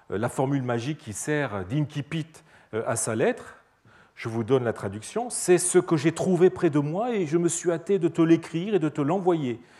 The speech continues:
Quant à l'autre formule magique, elle est écrite sur un petit fragment de papyrus et je ne l'ai pas retrouvée. Euh, si je la retrouve, je te l'enverrai. » Je saute un passage. « Sois content, c'est de ma main que je te l'ai écrite. Je l'ai envoyée en me disant que peut-être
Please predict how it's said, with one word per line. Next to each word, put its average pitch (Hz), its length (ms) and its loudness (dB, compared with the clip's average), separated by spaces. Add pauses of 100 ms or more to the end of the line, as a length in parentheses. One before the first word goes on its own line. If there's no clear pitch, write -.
(260)
Quant 185 140 8
à 175 180 4
l'autre 202 280 6
formule 170 380 2
magique, 151 400 -2
elle 131 120 0
est 127 160 0
écrite 160 260 -4
sur 113 180 -2
un 113 80 0
petit 202 300 -2
fragment 139 320 -4
de 123 60 -6
papyrus 127 460 -2 (540)
et 196 100 2
je 175 120 2
ne 175 80 2
l'ai 131 80 4
pas 104 120 2
retrouvée. 151 500 4 (540)
Euh, 123 120 4
si 208 240 0
je 170 100 0
la 165 80 8
retrouve, 147 400 6
je 160 80 6
te 196 140 6
l'enverrai. » 156 400 0 (840)
Je 113 140 -6
saute 127 300 0
un 98 80 -4
passage. « 208 500 2
Sois 220 260 4
content, 165 560 0
c'est - 260 0
de 170 100 4
ma 151 180 4
main 147 220 0
que 104 120 -6
je 95 120 -4
te 92 120 -8
l'ai 123 200 -2
écrite. 156 480 -8 (340)
Je 107 160 0
l'ai 131 240 2
envoyée 165 380 2
en 110 40 0
me 107 140 -4
disant 101 380 -6
que - 160 -8
peut-être - 580 -8